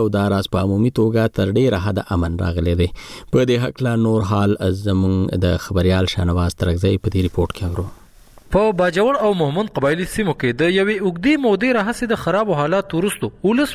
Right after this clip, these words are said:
Speaker 2: په ګڼ شمیر کې خپلو ځایونو ته واپس ستانه شوي. خو وایي چې په یادو سیمو کې هر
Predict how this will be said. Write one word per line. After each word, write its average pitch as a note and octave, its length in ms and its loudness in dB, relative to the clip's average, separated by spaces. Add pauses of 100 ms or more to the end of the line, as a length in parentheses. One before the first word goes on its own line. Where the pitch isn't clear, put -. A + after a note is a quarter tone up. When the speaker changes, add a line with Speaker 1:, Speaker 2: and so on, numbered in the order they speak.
Speaker 2:
په E3+ 140 0
ګڼ B3 220 0
شمیر A3 280 -2
کې - 140 -4
خپلو G#3+ 320 0
ځایونو F#3 260 2
ته - 280 -4
واپس C3+ 320 0
ستانه A#2+ 340 -2
شوي. A2+ 180 -2 (220)
خو D3+ 80 4
وایي E3+ 180 2
چې - 400 -8
په A#3 200 2
یادو B3 340 0
سیمو B3 240 -2
کې C3+ 60 -2 (260)
هر C#4 100 2